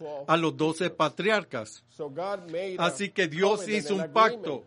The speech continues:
Speaker 2: un
Speaker 1: "I do
Speaker 2: acuerdo.
Speaker 1: this for you,
Speaker 2: Yo
Speaker 1: but
Speaker 2: hago
Speaker 1: this
Speaker 2: esto por
Speaker 1: is,
Speaker 2: ustedes
Speaker 1: uh, something you
Speaker 2: y
Speaker 1: are
Speaker 2: esto
Speaker 1: gonna
Speaker 2: es
Speaker 1: do
Speaker 2: algo
Speaker 1: as
Speaker 2: que
Speaker 1: a
Speaker 2: ustedes
Speaker 1: sign."
Speaker 2: van a hacer como señal.
Speaker 1: Mm-hmm. That how
Speaker 2: Sí.
Speaker 1: you has accept
Speaker 2: Que usted,
Speaker 1: the agreement.
Speaker 2: que ustedes han aceptado el acuerdo, ¿ven?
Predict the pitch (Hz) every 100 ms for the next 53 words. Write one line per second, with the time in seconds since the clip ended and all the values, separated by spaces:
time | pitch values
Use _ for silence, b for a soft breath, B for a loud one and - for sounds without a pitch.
0 | _ 160 190 196 170 226 233 170 156 143
1 | - 160 190 226 156 139 170 165 190 208
2 | 196 196 175 160 - 190 226 233 - _
3 | _ _ - 147 147 190 190 185 151 165
4 | 165 180 175 208 190 185 202 214 175 151
5 | 190 202 196 190 196 185 - 202 196 196
6 | 170 147 165 156 240 208 127 _ _ _
7 | _ _ _ - 131 131 165 160 - 139
8 | 151 180 175 165 196 170 175 165 180 170
9 | 147 - 180 _ _ _ - 135 - 160
10 | 131 190 185 - _ 147 139 - 160 170
11 | 165 165 196 160 127 156 165 185 147 -
12 | 208 190 139 120 175 214